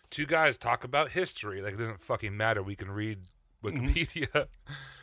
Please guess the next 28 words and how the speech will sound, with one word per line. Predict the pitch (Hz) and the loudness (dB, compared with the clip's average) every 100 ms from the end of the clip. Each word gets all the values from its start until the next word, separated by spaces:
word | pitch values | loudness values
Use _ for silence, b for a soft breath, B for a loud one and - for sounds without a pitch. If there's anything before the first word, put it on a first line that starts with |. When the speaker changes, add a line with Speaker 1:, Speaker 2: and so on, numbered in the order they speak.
| - | -2
Speaker 1:
But | 160 | 2
we're | 160 | 2
supposed | 160 185 180 | 4 4 4
to | 156 | 2
drink | 151 139 | 0 0
wine | 143 160 170 | 2 2 4
while | 127 107 | 2 0
we | |
do | 101 104 101 | 0 -2 -2
it, | 104 | -2
and | 107 | -4
so, | - 117 | 0 0
like, | 113 104 - | 0 -2 -4
the | 110 107 107 | -10 -10 -8
logistics | 120 107 120 107 107 - | -8 -2 -2 -2 -6 -6
have | 104 | -6
been | 95 95 92 | -6 -8 -8
a | 85 | -10
fucking | - 104 98 90 | -8 -8 -6 -6
nightmare. | 87 85 85 85 87 B B B B - - | -6 -6 -6 -8 -8 B B B B -20 -10
Speaker 2:
It, | 127 - - | -8 -6 -2
it, | 123 - | -2 0
it | 120 | 2
is | 127 | 2
weird | 113 107 104 104 | 2 0 0 0
to | 90 | -2
listen | 92 - 95 | 0 -2 -2
to | 90 90 | -4 -6